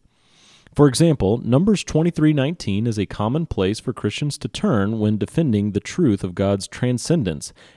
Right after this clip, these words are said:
as an eternal, immaterial being who never changes. This verse plainly states that He is not a man. He doesn't do anything wrong, and He doesn't change His mind. Yet this truth was spoken by Balaam,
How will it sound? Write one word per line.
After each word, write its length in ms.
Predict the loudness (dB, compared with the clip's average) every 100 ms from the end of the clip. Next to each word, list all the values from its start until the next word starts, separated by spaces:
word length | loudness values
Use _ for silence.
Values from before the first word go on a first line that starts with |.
| -6
as 140 | -2
an 80 | -2
eternal, 600 | -2 0 0 2 0 0
immaterial 540 | 0 0 2 2 2
being 440 | 2 0 0 -2 -2
who 120 | 2
never 220 | 2 2 2
changes. 520 | 0 -2 -4 -10 -16 _ _ _ _ _ 2
This 220 | 2 4
verse 240 | 2 2
plainly 420 | 0 0 2 2 0
states 340 | 2 0 0
that 140 | -2 0
He 100 | 0
is 100 | 0
not 180 | 0
a 60 | 2
man. 360 | 2 0 -4 -8 _ _ _
He 80 | 0
doesn't 220 | 2 2
do 120 | 4
anything 340 | 4 4 2 0
wrong, 360 | 0 -4 -10 -16 _ -2
and 140 | 4
He 80 | 4
doesn't 300 | 4 0 -2
change 280 | 0 0 0
His 100 | -2
mind. 420 | -2 -2 -6 -12 _ _ _ _ _ _ 0
Yet 300 | 4 4 4
this 180 | 2 2
truth 300 | 2 4 2
was 120 | 0
spoken 420 | 2 2 4 2
by 160 | 2 2
Balaam, 640 | 2 2 2 0 -4 -8